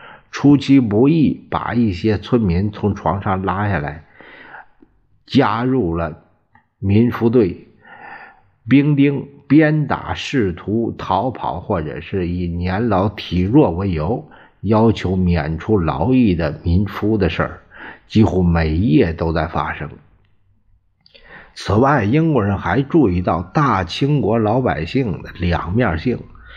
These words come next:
没有官员的场合，老百姓表情十分正常；一旦有官员出现，老百姓的神情立马显得非常拘谨。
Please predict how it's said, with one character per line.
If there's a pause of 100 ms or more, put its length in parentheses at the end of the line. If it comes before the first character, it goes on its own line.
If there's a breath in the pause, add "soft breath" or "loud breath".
(260 loud breath)
没
有
官
员
的
场
合，
老
百
姓
表
情
十
分
正
常； (500 loud breath)
一
旦
有
官
员
出
现，
老
百
姓
的
神
情
立
马
显
得
非
常
拘
谨。